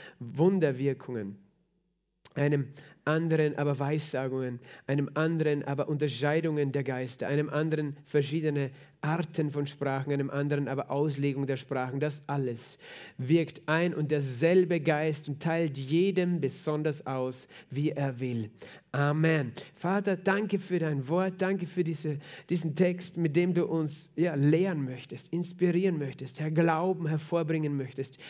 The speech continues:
Heiliger Geist, du bist der, der uns in alle Wahrheit leitet. Du bist unser Lehrer, auch heute Abend. Und wir bitten um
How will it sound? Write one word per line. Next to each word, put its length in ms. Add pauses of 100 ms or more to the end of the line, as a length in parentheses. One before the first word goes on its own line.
(300)
Heiliger 320
Geist, 420
du 120
bist 280
der, 120
der 100
uns 160
in 180
alle 320
Wahrheit 560
leitet. 600 (240)
Du 100
bist 220
unser 240
Lehrer, 480 (260)
auch 220
heute 320
Abend. 320
Und 120
wir 100
bitten 380
um 160